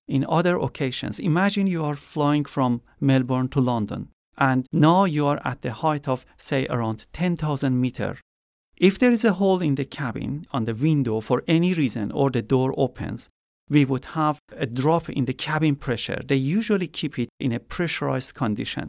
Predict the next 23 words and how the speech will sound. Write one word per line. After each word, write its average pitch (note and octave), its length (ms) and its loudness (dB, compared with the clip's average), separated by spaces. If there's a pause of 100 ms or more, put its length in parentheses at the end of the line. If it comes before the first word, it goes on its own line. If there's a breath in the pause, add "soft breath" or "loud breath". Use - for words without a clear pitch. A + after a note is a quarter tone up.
but - 180 2
now D#3 340 4
there C#3+ 220 -2
will C3+ 160 -2
be B2 320 -4
a C#3+ 80 -4
pressure F3+ 480 -2
drop. B2 380 -2 (160)
Hypoxic G#3 540 -2
condition D3 560 -2
would A2+ 180 -8
come, G2 280 -4 (260)
and B2+ 160 0
in B2+ 180 -2
around C#3+ 520 0
thirty F#3+ 380 -4
to D#3+ 140 -6
forty F#3 420 -2
seconds, - 540 -4
people C3+ 340 -2
would A#2 180 -4
lose A#2+ 280 -2
consciousness. - 760 -6